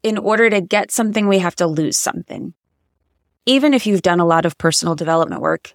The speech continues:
and feel like you've overcome it, there's always this little bit of us that says, "In order to have more, I'm gonna have to give something up."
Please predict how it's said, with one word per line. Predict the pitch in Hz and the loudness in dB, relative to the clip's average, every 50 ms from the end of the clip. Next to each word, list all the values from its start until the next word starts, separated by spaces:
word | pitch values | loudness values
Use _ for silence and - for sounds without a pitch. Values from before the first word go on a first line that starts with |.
| _ | _
and | - 185 175 165 | -4 -4 -4 -2
feel | - 170 | -2 0
like | 170 175 165 | 0 0 -2
you've | 180 165 175 | -2 -2 -2
overcome | 170 160 165 - - - 190 170 156 | 0 -2 -2 -6 -4 -2 0 0 2
it, | 156 165 196 - _ _ _ _ _ _ _ _ _ _ _ _ - | 2 2 0 0 _ _ _ _ _ _ _ _ _ _ _ _ -4
there's | 226 226 226 214 | 0 0 2 2
always | 247 254 311 370 392 381 | 2 2 4 2 0 0
this | - 339 311 - | 0 -4 -4 -2
little | 196 190 214 240 262 254 | 0 2 2 4 2 2
bit | 185 156 175 175 175 | 2 2 2 4 4
of | 180 | 4
us | 175 196 226 226 | 2 2 0 0
that | - 202 185 - | -6 -8 -6 0
says, | 190 185 165 180 | 0 0 2 2
"In | 180 175 | 0 2
order | 175 196 220 233 247 240 | 2 2 2 2 2 2
to | 233 220 | 2 0
have | 190 180 190 190 196 196 190 175 | 0 0 0 2 2 2 2 0
more, | 165 180 175 180 185 185 175 160 156 151 156 160 185 214 233 233 - _ _ _ - | -2 -2 -2 0 2 2 2 2 2 2 2 2 0 0 -2 -4 -8 _ _ _ 0
I'm | 185 180 180 | 2 2 4
gonna | 170 220 233 247 240 | 4 2 2 2 2
have | 226 226 202 - | 2 0 -2 0
to | 196 185 | 0 -2
give | 160 - - 180 180 170 160 - - - | -2 0 2 2 2 2 0 -6 -10 -6
something | - - 185 165 165 156 - 170 165 147 - | -4 -2 -2 -2 -2 -2 -4 -4 -6 -4 -8
up." | 156 110 - _ _ | -10 -10 -10 _ _